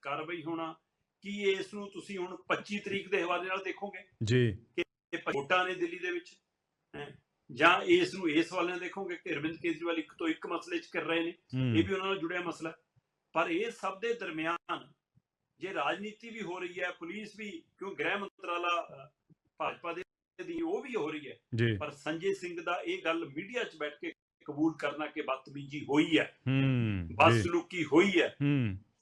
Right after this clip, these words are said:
Speaker 1: ਹੁਣ ਉੱਤੇ ਕੇਜਰੀਵਾਲ ਜੀ ਕਾਰਵਾਈ ਕਰਨਗੇ, ਪਰ ਕੇਜਰੀਵਾਲ ਜੀ ਉਂਗਲੀ ਫੜ ਕੇ ਉਹਨੂੰ ਨਾਲ ਲਈ ਫਿਰ ਘੁਮਾ ਰਹੇ ਨੇ।
Speaker 2: ਹੂੰ।
Speaker 1: ਕਾਰਵਾਈ ਕਦੋਂ ਕਰਨਗੇ?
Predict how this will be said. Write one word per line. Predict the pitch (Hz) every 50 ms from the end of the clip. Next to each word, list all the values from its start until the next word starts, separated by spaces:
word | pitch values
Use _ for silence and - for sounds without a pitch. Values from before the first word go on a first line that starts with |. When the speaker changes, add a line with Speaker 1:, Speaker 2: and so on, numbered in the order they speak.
| _ _ _ _ _ _ _ _ _ _ _ _ _ _ _ _ _ -
Speaker 1:
ਹੁਣ | 151 160 - - - _ _ _ _ _ -
ਉੱਤੇ | 190 196 208 196 196 196
ਕੇਜਰੀਵਾਲ | - - 170 170 170 208 208 202 196 190
ਜੀ | 180 180
ਕਾਰਵਾਈ | 185 - 175 170 170 160 165 165
ਕਰਨਗੇ, | 170 - 180 190 196 196 185
ਪਰ | 170 170 165
ਕੇਜਰੀਵਾਲ | 160 - 160 - - 170 190 175 175 165
ਜੀ | 165 170 165
ਉਂਗਲੀ | 147 160 170 160
ਫੜ | - 165 170
ਕੇ | 165 -
ਉਹਨੂੰ | 175 170
ਨਾਲ | 151 123 127 143 160 165
ਲਈ | 170 170
ਫਿਰ | 165 - 170 165 165
ਘੁਮਾ | - - 202 185 175 143 131
ਰਹੇ | 135 165 185 185
ਨੇ। | 156 110 - _ _ _ _ _ -
Speaker 2:
ਹੂੰ। | 120 123 123 123 117
Speaker 1:
ਕਾਰਵਾਈ | 107 160 165 175 202 196
ਕਦੋਂ | 196 170 160 147 139
ਕਰਨਗੇ? | - 131 127 120 120 107 104